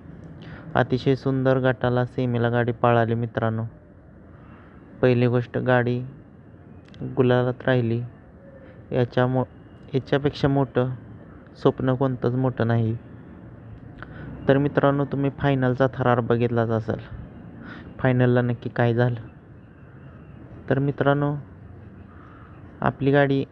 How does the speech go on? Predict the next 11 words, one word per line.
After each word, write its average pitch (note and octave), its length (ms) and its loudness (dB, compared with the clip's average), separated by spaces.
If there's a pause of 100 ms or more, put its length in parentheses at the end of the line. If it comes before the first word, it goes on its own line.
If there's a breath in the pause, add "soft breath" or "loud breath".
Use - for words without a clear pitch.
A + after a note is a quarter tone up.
(1300)
सहा B2+ 120 6
नंबर B2 420 2
तासावर A#2+ 360 2
होती. A#2+ 320 -2 (840 loud breath)
गाडी C3+ 200 2
अतिशय D#3 400 0
सुंदर C#3+ 380 2
पळत C3 280 4
होती A#2 260 -2
मित्रांनो, A#2 420 -2 (880 loud breath)
खालून B2+ 360 2